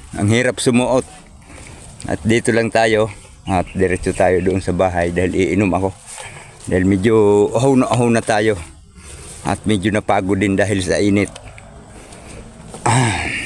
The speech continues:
So, let's go, mga kabisay. Abang-abangan nyo na lang ta ako. Ayun, may ibon, mga kabisay. Nakikita nyo baga? Ayun, lumipad na. Ang babait ng mga ibon dito, mga kabisay, oh. <laughs> Alright,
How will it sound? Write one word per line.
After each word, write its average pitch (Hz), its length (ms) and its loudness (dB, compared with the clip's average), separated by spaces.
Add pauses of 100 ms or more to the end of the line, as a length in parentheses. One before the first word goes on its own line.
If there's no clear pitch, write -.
(1000)
So, 95 160 0
let's 87 240 -2
go, 104 160 2
mga 98 240 2
kabisay. 131 560 0
Abang-abangan 104 560 0
nyo 113 160 4
na 107 160 2
lang 104 160 0
ta 90 160 2
ako. 98 160 -2 (320)
Ayun, 107 160 2
may 107 160 0
ibon, 101 320 2
mga 107 240 0
kabisay. 104 320 -2
Nakikita 104 480 -2
nyo 101 240 -2
baga? 98 160 2 (720)
Ayun, 131 400 4
lumipad 110 400 0
na. 117 160 0 (1200)
Ang 101 160 0
babait 104 320 2
ng 110 240 2
mga 104 160 0
ibon 107 240 2
dito, 110 160 0
mga 110 320 2
kabisay, 104 480 0
oh. - 40 -16 (1080)
<laughs> 117 880 -4
Alright, 151 500 2